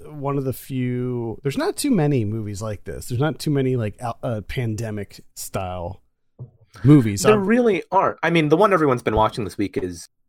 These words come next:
Speaker 2: well, either this one 'cause it's on Netflix or they've been renting Contagion.
Speaker 1: Right. Yeah, of course. Like,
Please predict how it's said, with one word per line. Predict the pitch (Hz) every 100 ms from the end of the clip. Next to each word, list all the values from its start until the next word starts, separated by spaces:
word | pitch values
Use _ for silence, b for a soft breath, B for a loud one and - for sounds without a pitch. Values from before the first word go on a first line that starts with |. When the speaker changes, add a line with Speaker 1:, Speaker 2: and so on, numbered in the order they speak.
| -
Speaker 2:
well, | 165 143
either | 135 139
this | 156 165
one | 143
'cause | 147
it's | 113
on | 107
Netflix | 104 117 - 98 113
or | 101
they've | 95
been | 98
renting | 95 92 98
Contagion. | - 90 107 98 - 156
Speaker 1:
Right. | 135 95 78
Yeah, | 127 107 78
of | 85 120 -
course. | 98 92 -
Like, | 131 127